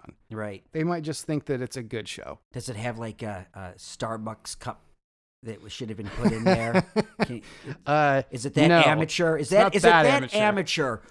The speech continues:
Speaker 2: where they would leave a coffee cup in it?
Speaker 1: It's not, <laughs> it's not that amateur. Uh, there was tasteful use of score, although it did sound like they bought all their score on, like, i stock score dot com or something. Like, it, it definitely was, like,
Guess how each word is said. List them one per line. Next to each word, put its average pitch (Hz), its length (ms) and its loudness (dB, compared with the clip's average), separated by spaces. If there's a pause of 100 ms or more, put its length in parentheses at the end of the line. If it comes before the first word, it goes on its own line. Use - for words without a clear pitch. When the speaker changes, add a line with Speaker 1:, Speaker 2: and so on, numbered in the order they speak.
(100)
Speaker 2:
where 165 100 0
they 180 120 2
would 170 200 0
leave 165 280 0
a 135 100 -8
coffee 185 500 0
cup - 360 -8 (120)
in 104 160 -12
it? - 140 -20
Speaker 1:
It's - 180 -18
not, 175 200 0
<laughs> - 40 -16
it's 190 320 2
not 196 320 -2
that 156 280 2
amateur. 117 520 -8 (460)
Uh, 139 360 -2
there 156 160 2
was 156 140 -2
tasteful 190 560 -4
use 170 280 -4
of 156 120 -8
score, 135 480 -4
although 127 260 -2
it 131 100 -6
did 147 200 -2
sound 143 260 -2
like 143 160 -8
they 139 120 -8
bought 131 440 -4 (320)
all 135 140 0
their 131 140 0
score 131 460 0
on, 127 240 -2
like, 120 320 -6
i 127 200 -2
stock 131 420 -2
score 127 420 -4
dot 123 320 -2
com 123 380 -4
or 123 100 -6
something. 131 380 -8
Like, 123 180 -8 (440)
it, 170 180 -4
it 208 180 2
definitely 170 380 0
was, 139 200 0
like, 123 300 -6